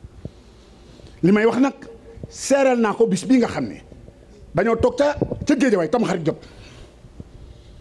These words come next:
Sëñ Gueye julli yor yor ma ne bëgg a def ñaanam yooyu ne ma, "Sëñ Ndiakhate demal ci pantre bi." Loolu tey laa koy door netti ak sama ñaq wi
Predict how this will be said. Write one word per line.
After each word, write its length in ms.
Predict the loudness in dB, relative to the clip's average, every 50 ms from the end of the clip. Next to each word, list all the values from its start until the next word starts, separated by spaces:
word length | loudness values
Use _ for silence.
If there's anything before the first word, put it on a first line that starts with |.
| -20 -20 -20 -20 -20 -20 -20 -20 -20 -20 -20 -20 -20 -18 -18 -14 -6 -2
Sëñ 140 | 0 0 2
Gueye 160 | 2 0 0 -2 -12 -14 -8 -4
julli 220 | -2 0 2 2
yor 160 | 2 2 2 2
yor 100 | 0 0
ma 80 | 0 0
ne 60 | -2
bëgg 180 | -2 -2 -2
a 40 | -2
def 100 | -2 0
ñaanam 240 | 0 0 0 2 2
yooyu 260 | 2 2 0 0 -2 -6 -8 -20 -20 -20 -20 -20 -20 -20 -20 -20 -20 -20 -20 -20 -20 -20 -20 -20 -20 -20 -20 -20 -20 -20 -20 -20 -20 -20 -20 -20 -20 -20 -20 -6 -2
ne 80 | 0
ma, 80 | 0 0
"Sëñ 140 | 0 0 0
Ndiakhate 200 | 0 -2 -2 -2
demal 160 | 0 0 0
ci 60 | 0 0
pantre 260 | -4 -6 -6 -8 -10
bi." 120 | -14 -16 -20 -20 -20 -20 -20 -20 -20 -20 -20 -20 -12 -6 -4
Loolu 120 | -4 -2
tey 100 | 0 -2
laa 80 | -2 -2
koy 80 | -4 -4
door 140 | -6 -6
netti 220 | -6 -8 -10 -12 -18 -20 -20 -20 -20 -20 -20 -20 -20 -20 -20 -20 -20 -20 -20 -20 -20 -20 -12 -8
ak 100 | -8 -4
sama 220 | -2 -2 -2 0 0
ñaq 180 | 0 0 0 -2 -2
wi 240 | 0 -2 -2 -4